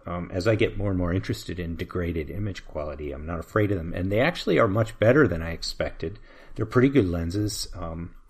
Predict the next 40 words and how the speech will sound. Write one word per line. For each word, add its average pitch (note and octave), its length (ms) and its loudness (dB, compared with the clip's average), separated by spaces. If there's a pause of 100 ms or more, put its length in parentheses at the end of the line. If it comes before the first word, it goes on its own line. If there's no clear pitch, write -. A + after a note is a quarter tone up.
(440)
I - 60 -4
fooled G#2+ 260 2
around F#2 320 2
with E2+ 100 -2
them F2 160 -8
some F2 320 -4
on D#2+ 160 -10
a D#2+ 160 -10 (160)
digital G2+ 300 -4
camera E2 260 -6
to - 80 -8
see G2 140 -4
what F2 160 -4
they D2+ 120 -2
do. D#2+ 380 -2 (640)
And F2 520 -4 (520)
they, - 140 0 (160)
they're C3+ 280 8
nice. G3 380 2
And G2 140 -4
they, G#2+ 200 -4
they A2 220 0
also, A#2+ 640 2
uh, F#2 420 -6 (260)
they G#2 140 4
don't B2+ 220 6
make A#2 260 0
your G#2+ 220 2
lens G2+ 340 -2
longer F#2 600 2
the D2 100 -4
way D2+ 400 -4
a, D2+ 380 -8
um, - 340 -12 (720)
extension F#2 500 -4
tube E2 300 -6
or D2 120 -8
bellows E2+ 420 -8
does. B1+ 200 -10
So E2 240 -6